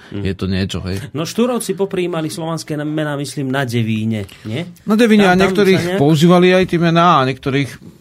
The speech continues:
Speaker 2: napríklad Štúr bol Velesla-,
Speaker 1: Velislav.
Speaker 2: Velislav.
Speaker 1: A čo to bolo inak, to Velislav? To je čo za koreň slova tam z toho? Čo to vychádza? Velislav, čo to je?
Speaker 2: Tak Veli je ako,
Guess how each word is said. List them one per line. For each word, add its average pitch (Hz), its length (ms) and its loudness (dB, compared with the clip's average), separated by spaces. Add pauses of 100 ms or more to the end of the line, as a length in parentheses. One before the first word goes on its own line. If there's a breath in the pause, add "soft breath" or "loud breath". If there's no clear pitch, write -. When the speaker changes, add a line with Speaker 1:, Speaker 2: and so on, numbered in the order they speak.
(160)
Speaker 2:
napríklad 127 320 -6
Štúr 139 280 -4
bol 131 220 0
Velesla-, 120 640 -2
Speaker 1:
Velislav. 135 440 -2
Speaker 2:
Velislav. 147 320 4 (200)
Speaker 1:
A - 100 -16
čo 170 140 -6
to 247 100 -4
bolo 131 220 -2
inak, 117 240 -2
to - 120 -10
Velislav? 123 480 -4
To 123 100 -8
je 123 80 -8
čo 185 100 -10
za 190 100 -4
koreň 120 320 -4
slova 117 340 -6
tam 113 200 -8
z 117 100 -12
toho? 123 200 -8
Čo 120 200 -10
to 170 120 -14
vychádza? 107 520 -10
Velislav, 113 540 -8
čo 123 140 -12
to 165 160 -10
je? 107 120 -10
Speaker 2:
Tak 190 240 -8
Veli 202 440 2
je 185 120 4
ako, 156 360 -4